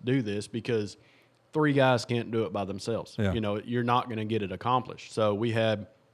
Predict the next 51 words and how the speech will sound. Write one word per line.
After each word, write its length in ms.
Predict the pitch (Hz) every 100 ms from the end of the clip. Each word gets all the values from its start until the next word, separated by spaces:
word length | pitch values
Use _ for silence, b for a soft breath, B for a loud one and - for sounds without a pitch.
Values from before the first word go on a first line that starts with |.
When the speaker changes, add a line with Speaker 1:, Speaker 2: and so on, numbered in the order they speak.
| _ _ _ _ _ _ -
Speaker 1:
six 340 | - 156 156 143
or 120 | 135
eight 160 | 131
guys 340 | 117 117 120 113
at 100 | 110
a 40 |
time 520 | 104 113 110 107 101 - b b b b 107
down 280 | 117 120
here 300 | 113 113 110
with 220 | 107 104 101
irrigation 600 | 120 117 107 110 110 107
clean 240 | 104 117 113
out 200 | 107 -
tools 380 | 101 98 101 - -
because 200 | 113 117
that's 180 | 117
all 300 | - 113 131
you 200 | 131 120
have 340 | 107 123 123 107
that 160 | 107
fits 220 | - 120 113
in 60 |
these 200 | 110 98
drains. 500 | 117 120 123 101 - - b b b b
People 300 | 143 135 127
asking 280 | 123 - 117
me, 160 | 135
"Well, 140 | 127 107
why 160 | 113
don't 120 | 127 120
we 100 | 113
have 160 | 113
more 220 | 107 143
of 80 | 127
these?" 260 | 107 110 101
Well, 300 | 107 101 95 _ _ _
four's 400 | - 110 165 117
always 420 | - 110 143 160 143
been 180 | 160 165
more 220 | 165 175
than 160 | 175
enough. 340 | 170 143 - -
Speaker 2:
<laughs> 60 | -
Right. 220 | 139 131
Speaker 1:
We've 200 | 160 139
never 300 | 143 196 190
used 360 | 190 190 165 -
four 300 | 165 175 160
at 60 |
one 180 | 156 156
time. 340 | 165 147 117